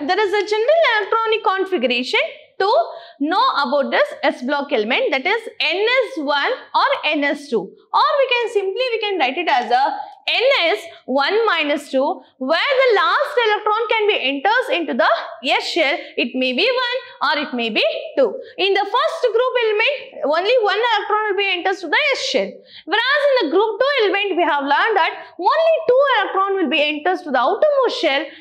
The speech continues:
Hence, it is represented as a N S one minus two. Okay, either it can be one, either it can be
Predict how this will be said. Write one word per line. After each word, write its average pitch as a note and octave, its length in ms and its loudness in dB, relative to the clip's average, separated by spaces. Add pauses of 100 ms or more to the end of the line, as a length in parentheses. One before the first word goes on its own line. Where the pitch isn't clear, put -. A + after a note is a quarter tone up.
(120)
Hence, B4 300 2
it A#4+ 140 2
is D#4+ 40 -4
represented E4+ 640 0
as A#3+ 180 0
a C4 300 0 (180)
N C#4 220 -2
S A#4 180 2 (220)
one C4 400 -2
minus C4 400 0 (400)
two. F#3 140 -2 (260)
Okay, G#3+ 260 0 (340)
either A4 340 2
it - 100 -4
can E4+ 160 2
be A#4 220 2
one, C#4+ 220 0 (180)
either F4+ 320 2 (300)
it A3 180 -8
can A3+ 240 -2
be F4 140 2